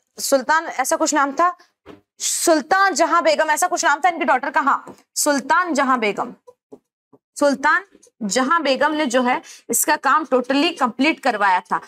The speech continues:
अब आपसे पूछा जा रहा है कि उस time पे भाई भारत में कौन सा ruler था,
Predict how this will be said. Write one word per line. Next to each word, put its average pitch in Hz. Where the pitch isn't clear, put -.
अब 381
आपसे 403
पूछा 370
जा 359
रहा 359
है 415
कि 403
उस 392
time 359
पे 392
भाई 403
भारत 240
में 427
कौन 381
सा 381
ruler 370
था, 403